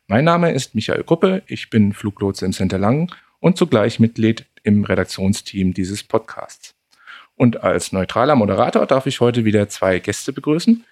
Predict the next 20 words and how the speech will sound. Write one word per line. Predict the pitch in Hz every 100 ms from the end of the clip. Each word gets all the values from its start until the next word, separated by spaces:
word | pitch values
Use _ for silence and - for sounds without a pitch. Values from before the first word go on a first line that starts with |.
| _ - -
die | -
uns | 165 -
einen | 120
Einblick | - 104 117 117 127
gewähren | 131 117 113 117 113
werden | 107 113 139
in | - 120
ein, | - 110 113 110 - -
ja, | 110 107 113
Buch | 120 143 156 -
mit | 120
sieben | - 131 113
Siegeln. | 98 151 170 185 226 - - -
Zumindest | - 123 113 120 -
kommt | - 110 -
es | -
manchmal | 98 98 - 104 98
uns | - 98
so | - 117
vor. | - 135 85 -